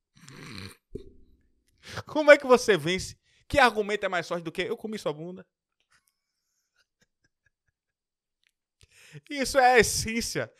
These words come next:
do homem hétero, entendeu? Pra gente, é uma grande vitória. Se um país, por exemplo, perder to-, ó, por exe-, por exemplo, tem uma guerra agora, Ucrânia e Rússia. Se os ucranianos vencerem os russos, eles vão se sentir vitoriosos.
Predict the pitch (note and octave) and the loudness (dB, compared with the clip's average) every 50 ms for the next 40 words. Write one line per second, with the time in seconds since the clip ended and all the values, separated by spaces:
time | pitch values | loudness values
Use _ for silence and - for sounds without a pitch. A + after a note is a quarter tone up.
0 | _ _ - C#3 D3+ E3+ F3 E3+ E3+ E3+ D#3+ D3+ D3 D3+ D#3+ D#3+ D#3+ C#3+ C3+ C3 | _ _ -12 -4 0 0 0 0 0 -2 -2 -2 0 0 0 0 -2 -6 -8 -8
1 | - - B2 C3+ D3+ E3+ F3+ - _ _ _ _ _ _ _ _ _ _ _ - | -12 -12 -10 -8 -8 -8 -8 -12 _ _ _ _ _ _ _ _ _ _ _ -2
2 | A3 A3 G3+ G3 E3 C#3 C#3+ E3 G3 A3 G#3 - D#3 B2 G#2 - _ _ _ _ | 0 2 4 4 2 2 0 -2 -2 -2 -4 -6 -10 -10 -12 -16 _ _ _ _
3 | _ _ - D#3+ F3+ G3+ G3+ F3+ D3 F3+ G3 G#3 G3 G#3 F3 G3+ A#3+ A3+ - D#3 | _ _ 0 2 2 2 2 0 -2 -4 -4 -4 -6 -8 -8 -8 -10 -6 -2 2
4 | D#3 E3+ F#3 E3+ C#3 A2 A#2 - _ _ _ - _ _ _ _ - - - A#3+ | 2 4 4 2 0 -2 -6 -10 _ _ _ -20 _ _ _ _ -14 -10 -6 -6
5 | C4 C4+ - - C4 B3 A3 F3+ D#3+ D#3 E3 E3+ E3+ D3+ - - _ _ _ _ | -6 -4 -2 2 4 4 6 4 4 2 -2 -6 -8 -10 -10 -14 _ _ _ _
6 | _ - D#3+ D3+ C#3 C3 D3+ D3+ - F3+ E3+ D#3 D3 F#3 G#3 F#3+ _ - F#3+ D#3 | _ -6 -4 -4 -4 -6 -6 -8 -6 -6 -6 -2 -2 -4 -4 -4 _ -10 -10 -8
7 | - - C#3+ C3+ A#2+ B2+ - D#3 C#3+ B2+ A2 G#2 A#2 - - D3 C#3+ C#3 A#2 G2+ | -4 -2 0 0 -2 -2 -4 -6 -6 -6 -6 -10 -12 -12 -8 -6 -4 -4 -4 -6
8 | G#2 G2 - _ _ - C3 C#3 D3 B2 G#2 A2 A2 A2 A2+ G#2+ G#2 G2+ G2 G2 | -8 -16 -16 _ _ -12 -8 -8 -8 -8 -8 -8 -8 -8 -8 -10 -10 -10 -10 -10
9 | A2+ A#2 _ - A#2+ C3 D3+ E3+ F#3 D#3 A#2 A2+ A2+ A2 A2 - - - _ _ | -10 -12 _ -12 -12 -12 -12 -12 -12 -14 -14 -14 -16 -16 -18 -20 -20 -20 _ _
10 | _ _ _ _ _ _ _ _ _ _ _ _ _ _ _ _ _ _ _ _ | _ _ _ _ _ _ _ _ _ _ _ _ _ _ _ _ _ _ _ _
11 | _ _ _ _ _ _ _ _ _ _ _ _ _ _ _ _ _ _ _ - | _ _ _ _ _ _ _ _ _ _ _ _ _ _ _ _ _ _ _ -14
12 | - - - G#3+ A#3 G#3+ G#3 A3+ - - F#3+ F#3+ F#3+ F3 D#3 D3+ D3+ D3 B2 B2+ | -12 -10 -8 -6 -6 -6 -6 -8 -6 -6 -8 -8 -6 -8 -8 -8 -10 -10 -12 -12
13 | C#3 B2+ - - C#3 B2+ C3 B2 G#2 - A#2 A2 F#2+ A#2 D3 F3+ F#3+ - - A2+ | -12 -12 -10 -8 -10 -8 -8 -10 -12 -14 -14 -14 -12 -12 -12 -12 -12 -14 -18 -18
14 | G#2+ A#2 A#2+ B2 A#2+ C#3 C#3+ - C#3+ C3 C#3+ D3+ D#3+ F3+ - E3+ F#3+ G3 C#3 C#3+ | -14 -14 -14 -12 -12 -14 -14 -14 -16 -14 -14 -14 -14 -14 -16 -16 -16 -14 -12 -12
15 | A#2+ A2+ A2+ - | -12 -12 -14 -20